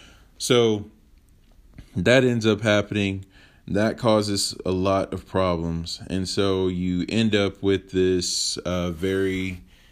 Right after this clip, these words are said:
you know, corrupted, uh, mindset and eyesight and vision. And you finally find the name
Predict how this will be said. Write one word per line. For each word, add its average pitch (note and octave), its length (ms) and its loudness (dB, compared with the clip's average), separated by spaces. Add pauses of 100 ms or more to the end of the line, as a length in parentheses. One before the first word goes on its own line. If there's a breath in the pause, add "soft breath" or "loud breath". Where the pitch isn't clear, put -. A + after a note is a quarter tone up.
(420 soft breath)
you G2+ 140 -2
know, G2+ 360 0
corrupted, A2+ 760 2 (360 loud breath)
uh, G2 260 0
mindset A2+ 880 0
and F2+ 440 -2
eyesight G#2+ 720 0
and F2 260 -4
vision. G2+ 560 0 (460 loud breath)
And G2+ 180 0
you G2 120 -2
finally B2 380 2
find A2+ 300 0
the G2+ 80 -2
name A#2 600 -2